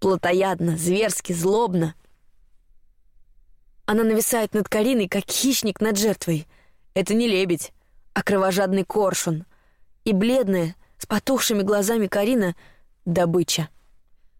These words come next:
Пост под фотографиями от ее имени звучал странно.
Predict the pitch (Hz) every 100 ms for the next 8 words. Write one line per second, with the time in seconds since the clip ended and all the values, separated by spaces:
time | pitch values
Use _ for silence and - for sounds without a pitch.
0 | - - 311 - 240 - - 202 226 254
1 | 269 254 254 214 196 185 180 254 285 269
2 | 208 180 - 190 196 - 180 160 151 156